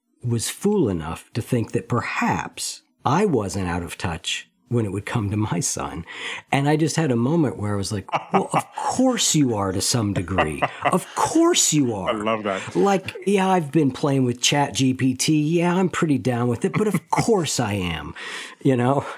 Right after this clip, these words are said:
Speaker 2: I love that. I love everything about that. And I love the vulnerability. And I love the truth telling here. Right. You know, as you know, I mean, my book opens really with a story of me. I grew up in Savannah, Georgia, in a family business.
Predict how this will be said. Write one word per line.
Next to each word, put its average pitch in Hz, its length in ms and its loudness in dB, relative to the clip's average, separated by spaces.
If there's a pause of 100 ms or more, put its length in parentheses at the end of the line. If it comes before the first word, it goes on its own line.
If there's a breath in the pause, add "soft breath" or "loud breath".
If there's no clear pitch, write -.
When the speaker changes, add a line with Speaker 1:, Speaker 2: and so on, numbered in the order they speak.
Speaker 2:
I 139 60 2
love 120 240 2
that. 104 200 0
I 143 60 0
love 139 160 2
everything 127 260 0
about 107 280 0
that. 123 220 2
And 123 180 0
I 117 80 2
love 117 240 0
the 113 80 -4
vulnerability. 120 600 2
And 143 200 2
I 147 60 2
love 160 180 2
the - 80 -4
truth 226 220 2
telling 107 280 0
here. 107 140 2
Right. 156 240 0 (140)
You - 80 -2
know, 117 80 2
as 123 220 0
you 156 60 2
know, 190 140 4
I 139 40 0
mean, 127 140 0
my 120 80 2
book 127 300 -2
opens 110 560 0
really 127 340 2
with 117 160 -2
a 113 60 0
story 120 760 0 (360 soft breath)
of 131 160 -6
me. 123 440 0
I 123 160 2
grew 143 180 2
up 120 180 0 (140)
in 113 340 -2
Savannah, 113 440 0
Georgia, 101 580 -4 (320 loud breath)
in 123 80 -2
a 117 80 0
family 131 540 0
business. 104 640 -4